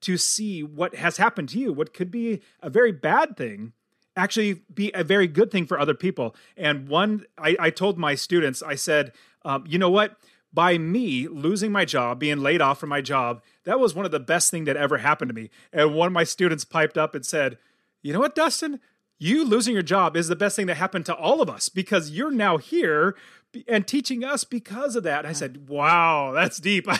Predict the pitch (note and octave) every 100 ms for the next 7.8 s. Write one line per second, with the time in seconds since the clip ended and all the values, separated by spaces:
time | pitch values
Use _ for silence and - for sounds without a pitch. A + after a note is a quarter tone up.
0 | G#3+ G3 G#3 A3 A#3 A#3+ C#4+ A3+ F#3 E3
1 | D3 F3 E3 _ _ _ - F#3 A#3+ F#3
2 | F#3 G3+ G3+ F3 F#3+ F3+ F3+ - - -
3 | F#3+ C#4 B3 C4+ D3 G#3 G#3 F#3 C#3 D3
4 | A#2 D#3+ E3 G3+ - F#3 F3 - E3+ D3
5 | _ _ _ - D#3+ F3 D3+ D3 C#3 C#3
6 | C#3+ - C#3+ C3+ B2+ C#3 C3 B2+ C3 -
7 | - - - C#3+ C#3+ C#3+ C#3